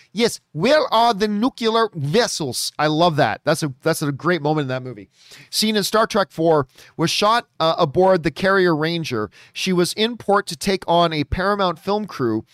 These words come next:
who were shooting the at-sea scenes for Top Gun. I never knew that. Is that true? If so, that is hilarious. Is that true? 'Cause that does give a,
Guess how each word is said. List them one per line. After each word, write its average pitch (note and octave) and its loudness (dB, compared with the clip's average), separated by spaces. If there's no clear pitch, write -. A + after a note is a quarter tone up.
who F#3 2
were F3 4
shooting A3 -2
the F3+ -2
at-sea G#3 -2
scenes F#3+ -2
for - -8
Top E3+ -4
Gun. F#3+ 0
I B3 2
never B3+ 0
knew C#4+ 6
that. F3 2
Is F3+ 0
that D4+ 0
true? C#4+ 0
If A#3 0
so, D4 4
that C#4+ 2
is C4+ 0
hilarious. F#3 2
Is F3 0
that A#3 0
true? F4+ 2
'Cause A#3+ 0
that D#4+ 0
does C#4+ 2
give B3+ 0
a, G#3+ 2